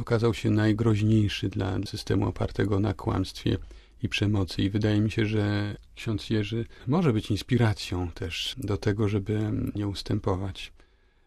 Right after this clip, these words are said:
W każdym kraju są inne doświadczenia, ale zawsze chodzi o to samo, to znaczy o zastraszenie ludzi i zasłonięcie prawdy, żeby ich zniewolić. Więc ksiądz Jerzy pokazuje drogę,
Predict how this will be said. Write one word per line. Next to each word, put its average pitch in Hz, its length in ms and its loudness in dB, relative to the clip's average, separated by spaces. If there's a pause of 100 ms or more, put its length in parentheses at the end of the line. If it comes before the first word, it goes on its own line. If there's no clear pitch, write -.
(140)
W - 100 -20
każdym 107 280 0
kraju 101 280 2
są 104 400 -4 (220)
inne 107 540 2
doświadczenia, 104 840 2
ale 104 420 0 (500)
zawsze - 280 0
chodzi 113 240 2
o 110 60 4
to 113 140 0
samo, 104 380 0
to 113 140 -4
znaczy 104 400 -2
o 101 80 2
zastraszenie 110 760 4
ludzi 110 400 0 (640)
i 107 200 0
zasłonięcie 107 960 2 (280)
prawdy, 107 460 0
żeby 107 320 0
ich 107 160 -4
zniewolić. 110 640 0
Więc 101 380 -4
ksiądz - 280 2
Jerzy 113 220 2
pokazuje 117 560 4
drogę, 98 480 2